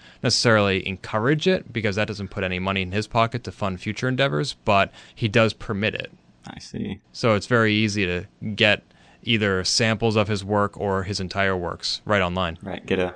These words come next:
Speaker 2: get a nice taste of it before you commit to it.
Speaker 1: Yeah, you know, if you think that it's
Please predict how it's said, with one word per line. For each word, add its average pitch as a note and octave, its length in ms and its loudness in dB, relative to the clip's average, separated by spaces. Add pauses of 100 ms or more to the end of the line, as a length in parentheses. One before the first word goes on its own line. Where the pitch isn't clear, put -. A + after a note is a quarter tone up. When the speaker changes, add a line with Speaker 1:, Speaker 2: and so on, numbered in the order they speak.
(140)
Speaker 2:
get F2 140 -6
a - 20 -4
nice F2+ 260 -4
taste - 360 -2
of F#2 80 -8
it F2+ 120 -8 (720)
before F#2+ 220 2
you F#2 60 2
commit F#2+ 340 -8
to G2+ 160 -8
it. - 120 -16 (340)
Speaker 1:
Yeah, B2+ 200 6
you G2 100 2
know, A2 120 8
if A2 120 2
you A#2+ 80 4
think A#2 260 4 (140)
that A2 320 4
it's G#2+ 200 -2